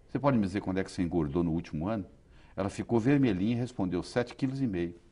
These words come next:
É por isso que você tá engordando. Você tá usando um F P S cem, ou seja, você tá, não existe lugar no planeta onde você tá se preparando pra ficar, porque o F P S é assim, ó,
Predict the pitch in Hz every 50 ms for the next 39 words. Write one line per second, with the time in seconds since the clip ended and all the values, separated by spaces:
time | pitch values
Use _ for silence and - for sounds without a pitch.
0 | _ - - - - - - - 165 160 - - 170 156 - 170 175 170 190 175
1 | 139 123 110 107 - - - - - - - - - 135 131 107 113 123 117 110
2 | 107 110 104 - - - 107 98 98 95 - - 98 - - - 117 123 147 170
3 | 165 143 - - - 117 98 85 71 76 76 - - - - - - 101 - -
4 | - 120 - - - - - - - - 127 120 123 - - 147 131 160 151 104
5 | 131 151 147 - - 117 127 110 104 117 113 110 113 117 110 - 147 135 117 107
6 | 110 120 113 120 - 95 90 101 104 - 107 98 - - 110 - - 101 92 -
7 | - - 107 - - 107 101 95 101 98 - 104 98 - - - - 110 123 143
8 | - - - - - - - - - - - - 92 - - 113 104 110 117 117
9 | - - 120 110 107 120 139 139 - - 160 156 - - - 107 98 82 67